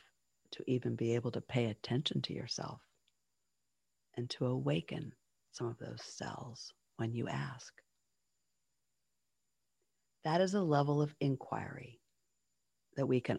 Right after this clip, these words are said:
all practice for trauma healing. It's just good body awareness. We can form a new or different relationship with our bodies, and we can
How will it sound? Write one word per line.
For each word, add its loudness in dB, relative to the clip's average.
all 4
practice -2
for -2
trauma 0
healing. -6
It's -4
just -2
good 0
body 0
awareness. -4
We 0
can 0
form 6
a 0
new 2
or 4
different 0
relationship 2
with 2
our 4
bodies, -2
and 0
we 6
can -2